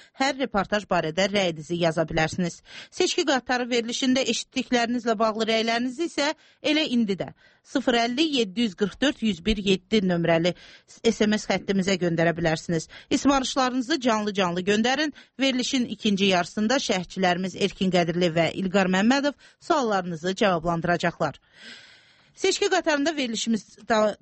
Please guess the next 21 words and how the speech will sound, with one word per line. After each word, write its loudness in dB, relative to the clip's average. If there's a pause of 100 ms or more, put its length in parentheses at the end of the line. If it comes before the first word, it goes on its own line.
davam 4
edir. 0
Studiyada 0
Azadlıq 0
Radiosunun 0
müxbiri 2
Babək 0
Bəkirdir. -2 (320)
O 2
cəbhə 4
bölgəsindən 0
yenicə 2
qayıdıb 0
və 4 (100)
indi 0
bizimlə 2
Füzuli 0
və 0 (140)
Ağdamda 2
gördükləri 0
barədə 0